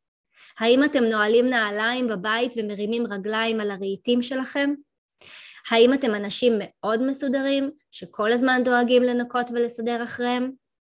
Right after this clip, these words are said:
האם שולחן הסלון שלכם משמש כשולחן ציור לילדים ופינת יצירה יומיומית? האם חיות המחמד שלכם עולות על הרהיטים? חישבו על השאלות האלה. הדבר הבא שאני יכולה להמליץ עליו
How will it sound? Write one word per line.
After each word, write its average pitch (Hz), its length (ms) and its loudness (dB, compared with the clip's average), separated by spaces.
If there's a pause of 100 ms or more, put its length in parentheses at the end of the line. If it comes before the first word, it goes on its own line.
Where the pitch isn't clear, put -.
(400)
האם 240 200 0
שולחן 233 440 -2
הסלון 214 420 -6
שלכם 220 480 -2
משמש 214 420 -4
כשולחן 214 540 -2
ציור 214 420 4
לילדים 220 540 4
ופינת 214 480 -4
יצירה 214 540 0 (360)
יומיומית? 220 680 -2 (1080)
האם 247 220 2
חיות 226 340 -4
המחמד 208 460 -6
שלכם 233 380 -2
עולות 196 300 -6
על 226 100 0
הרהיטים? 208 640 0 (680)
חישבו 339 280 -4
על 320 180 4
השאלות 185 500 -6
האלה. 160 260 -6 (1300)
הדבר 254 380 8
הבא 294 240 6
שאני 262 380 4
יכולה 220 340 2
להמליץ 220 480 2
עליו 285 260 4